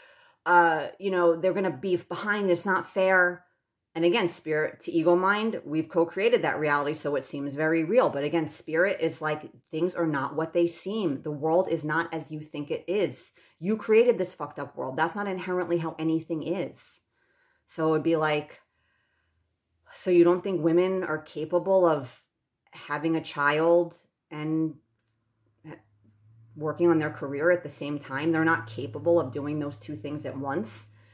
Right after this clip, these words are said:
They're too weak or too inept. You really think that men are superior to women in some way? You think women that are just as godlike and Christ-like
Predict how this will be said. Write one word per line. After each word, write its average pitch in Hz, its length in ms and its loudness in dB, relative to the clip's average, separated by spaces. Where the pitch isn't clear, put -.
They're 165 120 0
too 165 280 0
weak 151 400 -4
or 147 80 -4
too 151 300 -2
inept. 143 560 -6
You 180 160 -2
really 180 380 8
think 185 400 -2
that 156 480 -2
men 151 400 0
are 147 380 -2
superior 156 560 -2
to 160 140 -8
women 151 260 -4
in 165 100 0
some 185 240 -4
way? 202 220 -2
You 160 160 2
think 165 500 -2
women 160 460 2
that 151 160 0
are 147 80 0
just 147 340 -8
as 135 140 -6
godlike 147 560 -2
and 143 140 -6
Christ-like 156 680 -4